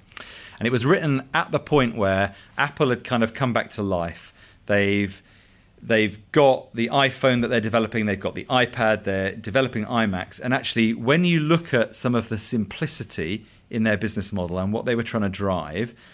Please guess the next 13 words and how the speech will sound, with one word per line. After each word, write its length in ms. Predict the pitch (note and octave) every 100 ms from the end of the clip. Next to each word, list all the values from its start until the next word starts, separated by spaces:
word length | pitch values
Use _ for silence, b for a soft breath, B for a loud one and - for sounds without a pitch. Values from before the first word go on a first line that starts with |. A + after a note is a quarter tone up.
| b b b b _
I 140 | C#3+ E3+
keep 260 | E3+ F3+
coming 240 | - C#3+ C3
back 220 | B2+ -
to 140 | -
it 160 | F2+ -
because 340 | G#2 A2+ G#2 -
as 220 | C#3+ C#3+
a, 220 | C#3+ B2+ -
as 180 | C#3 C3+
a 60 |
technology 600 | C3+ D#3 D3+ C#3 B2+ -
function, 640 | G#2 - A2+ F#2+ - F2+